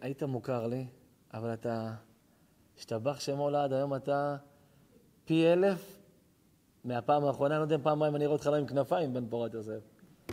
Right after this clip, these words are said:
הרב טל ישי, השם ישמור אותך. גם אז, תמיד, גם כשהייתי אצלכם בבית, גם כשנפגשנו בשיעור אצלכם, וגם כשבאתי במוצאי שבת לאכול את הפיצה אצלכם,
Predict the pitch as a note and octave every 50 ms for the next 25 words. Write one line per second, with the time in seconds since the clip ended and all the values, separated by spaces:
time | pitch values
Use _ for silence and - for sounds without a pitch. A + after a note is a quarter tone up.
0 | - - - - - - - - - - - - - _ - A2+ A2 B2 C3 A2
1 | - C#3+ C#3 B2+ B2+ A#2+ D3 C#3+ C3 A#2 B2 C3 B2+ B2 A2+ B2+ C#3 C#3+ C3+ C#3
2 | C3+ C3+ A#2+ A2 G2+ - - - _ _ _ _ _ _ _ _ - - _ _
3 | _ _ - A#2+ B2 C#3+ C#3 C#3 D3 C#3 B2+ - - - B2+ C#3+ C#3 B2+ C3+ C#3+
4 | C3+ C3 D3 B2+ C3 B2 C3+ B2+ C#3 C3+ C3 B2 B2 B2+ A#2+ G#2+ G#2 - - -
5 | - _ _ _ _ _ _ _ _ _ _ _ _ _ _ _ _ - B2 C3+
6 | B2+ - C#3 B2+ A#2+ A2+ C3 C#3 C3+ - C#3 B2 A#2+ A#2 - - B2+ A#2+ B2 A#2+
7 | - A#2 - B2 A#2+ A#2 A2+ B2+ B2+ B2 - B2+ B2 C#3 C3 - B2+ A#2+ B2 B2
8 | A#2 - D3 C#3+ B2+ - C#3 C3 C3+ C#3+ C3+ - - - - - - - - _
9 | _ _ _ _ _ - A#2+ B2 B2+ A#2+ - D3 D#3 D#3+ - - C#3+ B2+ - F#3
10 | F#3+ F3+ - D#3+ C3+ A#2+ A2+ - - A#2+ G#2+ - A#2+ A2 G#2